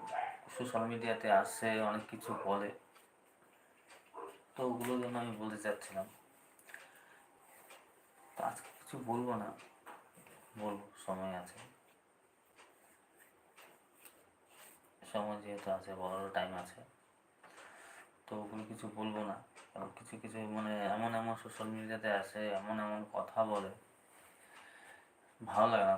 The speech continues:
কথা বলে। এখন কিন্তু আমি বলতে চাচ্ছিলাম, কিন্তু আজকে বলবো না। যে সোশ্যাল মিডিয়াতে আসে এইভাবে ধারণা, এগুলো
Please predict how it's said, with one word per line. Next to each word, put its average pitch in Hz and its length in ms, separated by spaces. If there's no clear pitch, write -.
কথা 92 260
বলে। 95 140
এখন 113 180
কিন্তু 117 220
আমি 113 100
বলতে 117 260
চাচ্ছিলাম, 104 420
কিন্তু 110 260
আজকে - 220
বলবো 107 380
না। - 60
যে 101 100
সোশ্যাল 113 300
মিডিয়াতে 110 300
আসে - 220
এইভাবে 104 260
ধারণা, 101 380
এগুলো 104 240